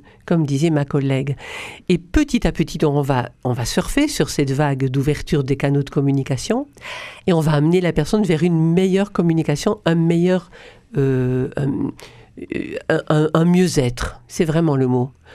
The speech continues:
Un mieux-être par la communication du sonore. Donc là, c'est avec les patients Alzheimer, mais j'ai fait aussi des ateliers en entreprise, hein,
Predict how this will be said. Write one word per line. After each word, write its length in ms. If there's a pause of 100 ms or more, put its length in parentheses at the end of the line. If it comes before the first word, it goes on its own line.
(160)
Un 100
mieux-être 540
par 260
la 120
communication 580
du 140
sonore. 340 (280)
Donc 200
là, 120
c'est 180
avec 180
les 220
patients 320
Alzheimer, 500 (580)
mais 120
j'ai 120
fait 140
aussi 220
des 180
ateliers 340
en 120
entreprise, 640
hein, 100